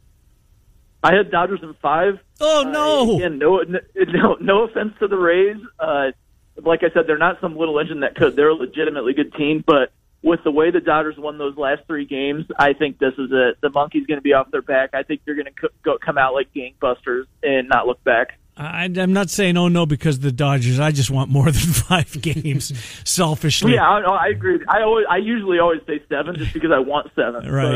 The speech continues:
Speaker 1: But this one, I just have a feeling.
Speaker 2: Matt Snyder, C B S Sports dot com. Matt, thank you for what you do for us all baseball season. We really appreciate you coming on. Thank you.
Speaker 1: Sure thing.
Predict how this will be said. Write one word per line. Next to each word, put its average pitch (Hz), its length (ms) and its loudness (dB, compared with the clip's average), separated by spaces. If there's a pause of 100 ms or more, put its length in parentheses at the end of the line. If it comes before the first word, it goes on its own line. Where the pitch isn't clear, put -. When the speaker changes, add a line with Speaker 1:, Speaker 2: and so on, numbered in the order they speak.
Speaker 1:
But 170 60 0
this 165 100 0
one, 160 100 2
I 143 120 4
just 135 140 -6
have 135 120 -2
a 123 60 -16
feeling. 123 420 -16
Speaker 2:
Matt 160 220 0
Snyder, 185 360 2
C 196 180 0
B 190 140 2
S 190 120 2
Sports 190 340 -2
dot 185 220 0
com. 180 220 0
Matt, 180 200 0
thank 202 280 -2
you 208 80 -4
for 185 80 0
what 185 220 0
you 175 80 -2
do 175 160 2
for 180 160 0
us 160 140 0
all 175 120 4
baseball 165 440 2
season. 160 380 2
We 180 120 2
really 180 240 2
appreciate 151 500 0
you - 60 -12
coming 143 240 0
on. 127 140 0
Thank 165 320 0
you. 147 180 4 (640)
Speaker 1:
Sure 196 80 6
thing. 151 280 -4